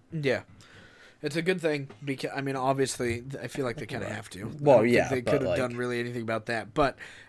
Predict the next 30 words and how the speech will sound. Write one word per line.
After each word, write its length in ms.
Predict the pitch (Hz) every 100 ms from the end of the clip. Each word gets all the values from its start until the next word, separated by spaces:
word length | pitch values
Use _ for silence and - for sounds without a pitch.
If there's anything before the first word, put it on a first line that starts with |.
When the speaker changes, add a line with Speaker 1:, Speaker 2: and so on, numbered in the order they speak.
| -
Speaker 1:
the, 300 | 165 165 175
the, 240 | 151 156 151
the 360 | 151 151 151
fact 260 | 147 196 190
that 100 | 185
they're 120 | 160
doing 400 | 147 147 143 135
this 200 | 131 120
digital 380 | 131 131 127 123
event, 300 | 113 107 107 - -
it's 140 | 131 -
still 200 | 143 127
very 280 | 120 110 110
exciting. 280 | - 127 123
I'm 340 | 220 320 175
really 340 | 165 170 165
interested 540 | 139 131 127 110 - 87 113 160 -
to 120 | 160
see. 420 | 139 - 135 120 - - - - -
Coronavirus 500 | - 180 214 190 170 143
sucks. 480 | 131 104 - - - _
I, 320 | 131 131 131 147 139
I 120 | 131
don't 200 | 131 139 120
think 180 | 135
anyone 240 | 131 131 127
Speaker 2:
It's 80 | 143
Speaker 1:
can 540 | 139 151 175 156 147
dispute 500 | 156 143 - 143 139
that. 300 | 107 110 -